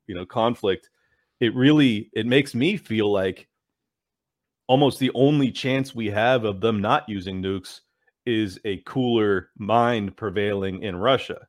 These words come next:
you know, be it Putin or somebody else in, in his, uh, you know, inner circle that just says, "Look, we're not doing it. We're not gonna nuke." Um, do you think we're, like, we are at the mercy of that at this point? 'Cause it doesn't seem as if the swarm is necessarily gonna relent.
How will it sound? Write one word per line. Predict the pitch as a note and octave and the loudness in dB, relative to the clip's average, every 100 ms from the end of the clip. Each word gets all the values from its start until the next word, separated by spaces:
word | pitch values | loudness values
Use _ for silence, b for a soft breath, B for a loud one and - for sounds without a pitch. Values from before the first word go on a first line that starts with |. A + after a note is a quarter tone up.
| _ | _
you | F2+ | -12
know, | E2+ F2+ | -10 -10
be | F#2 F#2 | -6 -6
it | F2 | -6
Putin | - G2 F#2+ | -4 -6 -6
or | F2+ | -10
somebody | - G2 F#2 F#2 | -8 -6 -4 0
else | F#2 F#2 - _ _ - | 0 -2 -8 _ _ -8
in, | G2+ F#2 - | -6 -6 -8
in | F2+ | -10
his, | E2+ F#2 F2 - | -8 -10 -10 -6
uh, | F2 E2+ D#2 F2 - | -4 -4 -6 -10 -14
you | |
know, | F2 | -12
inner | F#2 F#2+ | -8 -8
circle | E2 A#2 G#2+ F#2+ E2+ | -4 0 0 0 -4
that | F2 | -4
just | F2 - | -8 -6
says, | F#2 F2 - _ _ _ _ - | -4 -4 -6 _ _ _ _ 0
"Look, | G2+ D#2+ - _ _ _ _ _ _ _ | 2 2 -4 _ _ _ _ _ _ _
we're | G#2+ G2+ | -6 -4
not | F#2 E2 | -4 -2
doing | G2+ E2+ | -2 -4
it. | C#2+ - _ | -10 -18 _
We're | G#2+ | -6
not | F2+ - | -4 -4
gonna | F2+ | -4
nuke." | F2+ F2 - _ _ _ | -4 -4 -8 _ _ _
Um, | F#2 F2 E2+ D#2+ - _ _ | -8 -6 -6 -10 -16 _ _
do | A2+ | -6
you | G2+ | -2
think | B2+ A#2+ | 0 4
we're, | A#2+ A2+ | 6 6
like, | G#2+ F2+ - | 6 2 -4
we | G#2+ | 0
are | G#2+ G2+ | 2 2
at | A2 | 0
the | G#2 | -2
mercy | G2 A2+ - D3+ D3 | 0 -2 -2 -4 -2
of | A2 G2+ | -4 -2
that | G2+ A#2 - | -2 -4 -4
at | C3 | -6
this | D3+ C#3+ | -4 -4
point? | - D#3 E3+ | 0 -2 -2
'Cause | A#2+ | -4
it | G2 | 0
doesn't | A2+ A2 | 0 0
seem | G2 B2+ | -2 -2
as | A2+ G2+ | -2 -4
if | - | -8
the | F#2 | -10
swarm | - D3 C3+ | -2 2 2
is | G#2 | 2
necessarily | F#2+ F2+ F#2 G2+ F#2 | -4 -8 -4 -4 -2
gonna | F#2 F2 | -4 -6
relent. | E2 E2 | -6 -8